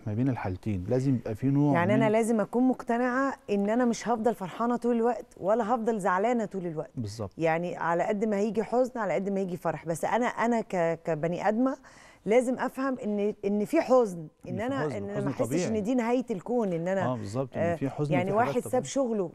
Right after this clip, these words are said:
Speaker 2: تحس إنه اكتئب، واحدة، آه، اتطلقت تحس إن الدنيا اسودت، آه، واحد مثلًا، آه، مامته توف-، اتوفت أو باباه،
Speaker 1: تمام.
Speaker 2: فتحس إن الدنيا بقت سواد. فأقصد إن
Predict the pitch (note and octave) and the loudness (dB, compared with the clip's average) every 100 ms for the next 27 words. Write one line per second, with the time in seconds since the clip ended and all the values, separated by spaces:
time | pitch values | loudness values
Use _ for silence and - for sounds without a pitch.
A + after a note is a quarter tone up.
0 | - F#3 G#3 A#3 A#3+ A3 - B3 E3 D#3+ | -14 -8 -6 -2 -2 -2 -2 0 2 0
1 | - E3 F3+ A3 F#3+ A3 G#3 G3+ F#3 - | -4 -4 -2 -2 0 0 2 4 2 0
2 | G#3+ A#3 F#3+ F3 - E3 D#3+ F#3+ A3+ F#3+ | 0 2 0 0 -6 -12 -10 -6 -4 -2
3 | F3 G#3+ A3+ G#3 A#3+ A#3 E3+ - - - | 0 0 0 0 0 0 -2 -6 -18 -20
4 | - - F#3+ G3 G3 G3 G3+ A3 A#3 A3+ | -20 -2 2 4 4 4 4 2 0 -2
5 | B3 C4 B3 A#3+ A#3+ G3 G3 G3 G3 A3+ | 0 0 2 2 0 2 2 2 0 -2
6 | A#3+ B3 G#3+ - A3 - - A#3+ - A#3+ | -2 -2 -4 -4 -4 -2 0 -2 -2 -2
7 | - F#3+ G3 B3 B3+ - - - G#3+ G3+ | 0 0 2 2 2 0 -12 -16 -10 -8
8 | A2+ G#3 A3+ G3+ A3 A#3+ A3 G#3+ A3+ A#3 | -8 -4 -2 0 2 4 2 0 0 2
9 | A3+ - F#3+ B3 B3 A#3 G3+ G#3 | 0 2 2 2 0 -4 -4 -4